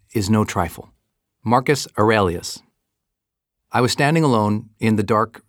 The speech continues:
backstage, and a terrible anxiety set in. A famous musician was out front and repeatedly telling the audience of thousands, "Never be satisfied." He said this phrase perhaps ten times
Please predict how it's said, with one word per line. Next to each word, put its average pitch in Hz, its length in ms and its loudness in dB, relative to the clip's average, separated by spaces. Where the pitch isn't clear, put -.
backstage, 90 640 -6
and 113 340 2
a 107 80 -2
terrible 127 500 0
anxiety 95 460 0
set 82 220 -10
in. 78 200 -14
A 117 40 -2
famous 160 320 2
musician 117 520 0
was 104 400 0
out 113 160 2
front - 280 -2
and 226 160 2
repeatedly 175 500 0
telling 117 400 -2
the 101 140 0
audience 95 520 -2
of 87 140 -6
thousands, 95 520 -2
"Never 185 400 0
be 175 160 2
satisfied." 151 720 -2
He 147 140 2
said 180 200 2
this 170 140 0
phrase 120 380 0
perhaps 117 440 -4
ten 165 460 0
times 123 640 -2